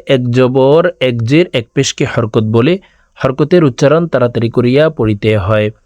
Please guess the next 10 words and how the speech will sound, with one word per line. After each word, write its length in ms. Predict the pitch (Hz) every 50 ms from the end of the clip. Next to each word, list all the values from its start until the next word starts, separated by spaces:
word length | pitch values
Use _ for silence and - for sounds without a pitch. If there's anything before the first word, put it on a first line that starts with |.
| _ _ _ _ _ -
প্রিয় 160 | 156 151 139
দর্শক, 380 | 127 123 107 - - 160 175 175 - - -
আমি 180 | 143 135 143 156
বলার 280 | 143 135 131 143 151 156
পরে 200 | 151 170 170 202 202
আপনারা 300 | 143 - - 131 120 123 127
আমার 200 | 127 127 135 113
সঙ্গে 200 | - 147 147 160 151
বলার 260 | 131 120 120 127 123
জন্য 180 | 120 139 151